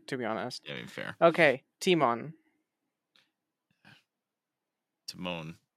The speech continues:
Speaker 2: No. Also,
Speaker 1: That's
Speaker 2: he's
Speaker 1: not
Speaker 2: not a
Speaker 1: his
Speaker 2: lion.
Speaker 1: name. His name is not Timon.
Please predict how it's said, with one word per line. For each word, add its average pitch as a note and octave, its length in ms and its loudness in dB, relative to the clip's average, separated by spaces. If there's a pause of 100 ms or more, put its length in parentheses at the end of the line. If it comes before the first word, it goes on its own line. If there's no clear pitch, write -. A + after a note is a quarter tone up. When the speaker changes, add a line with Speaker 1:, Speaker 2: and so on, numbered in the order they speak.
(340)
Speaker 2:
No. - 160 -12 (360)
Also, F3+ 60 2
Speaker 1:
That's E3 100 4
Speaker 2:
he's - 120 0
Speaker 1:
not D#3+ 180 10
Speaker 2:
not - 20 6
a - 40 6
Speaker 1:
his D#3 160 4
Speaker 2:
lion. A#2+ 40 2
Speaker 1:
name. C3+ 340 4 (260)
His D#3 120 -6
name E3+ 140 6
is D#3 80 0
not E3 140 4
Timon. D3+ 680 4